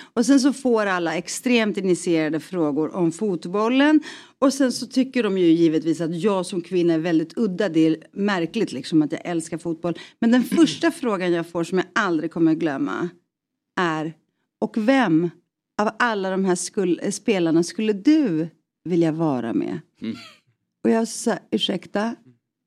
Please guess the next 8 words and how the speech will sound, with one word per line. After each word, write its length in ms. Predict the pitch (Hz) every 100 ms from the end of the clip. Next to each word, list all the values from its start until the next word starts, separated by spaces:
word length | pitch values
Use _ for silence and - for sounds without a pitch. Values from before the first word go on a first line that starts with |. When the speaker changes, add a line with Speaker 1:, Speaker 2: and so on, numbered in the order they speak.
| 208
Speaker 1:
eh, 300 | 214 170 208
hur 80 | 220
menar 320 | 214 190 170
du? 420 | 185 - - -
Hur 180 | 208 220
menar 300 | 214 214 202
ni 140 | 196 202
nu?" 340 | 233 247